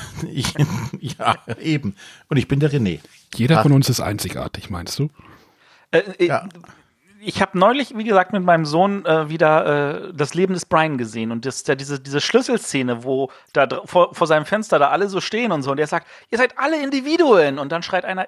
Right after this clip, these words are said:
Speaker 3: „Ich nicht.“
Speaker 2: Und dann kommen die ufos. Aliens.
Speaker 3: Ja, nee, die ufos waren vorher.
Speaker 1: Gut,
Speaker 3: Aber
Speaker 1: äh,
Speaker 3: ja.
Speaker 1: willkommen beim Filmpodcast.
Speaker 2: Nee,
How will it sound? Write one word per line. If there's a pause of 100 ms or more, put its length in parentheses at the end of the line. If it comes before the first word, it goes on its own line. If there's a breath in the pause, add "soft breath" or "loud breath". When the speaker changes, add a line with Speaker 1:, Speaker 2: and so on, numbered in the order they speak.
Speaker 3:
„Ich
nicht.“ (1800 loud breath)
Speaker 2:
Und
dann
kommen
die
ufos. (420)
Aliens.
Speaker 3:
Ja,
nee,
die
ufos
waren
vorher. (3000 soft breath)
Speaker 1:
Gut,
Speaker 3:
Aber
Speaker 1:
äh,
Speaker 3:
ja.
Speaker 1:
willkommen
beim
Filmpodcast. (840 loud breath)
Speaker 2:
Nee,